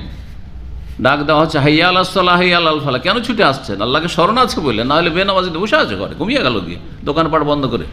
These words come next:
ভিতরে ঢুকে গেল, সে গাফেল, তার জন্য জাহান্নাম, আপনার জন্য জান্নাত, কারণ আল্লাহকে বলে স্মরণ আছে আপনার। তো সমস্ত ইবাদত বন্দেগীর মূল হচ্ছে জিকির।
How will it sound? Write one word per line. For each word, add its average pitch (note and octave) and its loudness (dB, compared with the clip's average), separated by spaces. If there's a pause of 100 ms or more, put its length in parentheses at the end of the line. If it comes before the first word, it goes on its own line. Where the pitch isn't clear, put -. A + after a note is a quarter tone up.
(500)
ভিতরে D3+ 4
ঢুকে G3 2
গেল, G2+ 2 (1120)
সে C3+ 2
গাফেল, F3 4 (200)
তার B2+ 2
জন্য D#3+ 4
জাহান্নাম, G3 2
আপনার A2+ 2
জন্য F3 2
জান্নাত, F3+ 0
কারণ E3+ 2
আল্লাহকে C#3 0
বলে D3 0
স্মরণ D#3 0
আছে A2+ -2
আপনার। E2+ -8 (760)
তো A#2 -6
সমস্ত A#3 2
ইবাদত D#3 4
বন্দেগীর C#3+ 2
মূল D3+ 4
হচ্ছে D#3+ 4 (840)
জিকির। C3 2